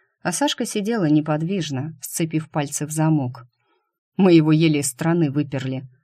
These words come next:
Сергей вытер пальцы салфеткой и снова принялся за кофе. Сам он бы не уехал, но тогда его бы точно грохнули. А потом он как-то порешал все из-за океана. Не сам, конечно, но смог найти нужных людей.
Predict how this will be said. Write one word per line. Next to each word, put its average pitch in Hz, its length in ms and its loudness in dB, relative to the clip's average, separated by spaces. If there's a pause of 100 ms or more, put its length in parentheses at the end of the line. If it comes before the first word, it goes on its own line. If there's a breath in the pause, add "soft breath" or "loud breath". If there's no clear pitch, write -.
(140)
Сергей 160 420 2
вытер 156 280 -2
пальцы 156 360 -6
салфеткой 156 720 -6 (260)
и 175 80 -4
снова 170 300 0
принялся 151 540 0
за 147 140 -4
кофе. 151 460 -8 (580)
Сам - 300 2
он 143 160 0
бы 143 100 -2
не 143 120 2
уехал, 139 580 -4 (100)
но 151 160 0
тогда 156 300 0
его 147 240 0
бы 151 120 -4
точно 123 440 -6
грохнули. 123 640 -4 (380 loud breath)
А 208 80 -6
потом 202 340 2
он 165 120 6
как-то 160 280 -4
порешал 160 500 -4
все 185 260 -6
из-за 165 260 -2
океана. 156 720 -2
Не 165 180 0
сам, 226 380 -4
конечно, 131 680 -6 (340 soft breath)
но - 120 -2
смог 156 320 2
найти 143 320 0
нужных 135 400 -2
людей. 131 460 -2